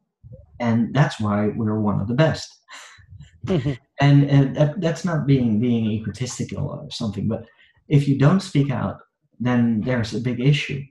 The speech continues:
Speaker 1: And management needs to know this. Management needs to know that if no one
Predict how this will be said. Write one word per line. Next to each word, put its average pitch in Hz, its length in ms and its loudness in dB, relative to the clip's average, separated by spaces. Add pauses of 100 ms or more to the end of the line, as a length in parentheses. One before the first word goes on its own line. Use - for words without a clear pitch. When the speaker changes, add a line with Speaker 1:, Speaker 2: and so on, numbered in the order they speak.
(120)
Speaker 1:
And 117 480 0
management 139 580 0
needs 127 340 -2
to 107 100 -2
know 139 260 2
this. - 480 -8
Management 139 540 2
needs 123 300 -4
to 127 80 -2
know 117 500 0
that 104 240 -4 (160)
if 143 260 2
no 127 380 2
one 143 560 4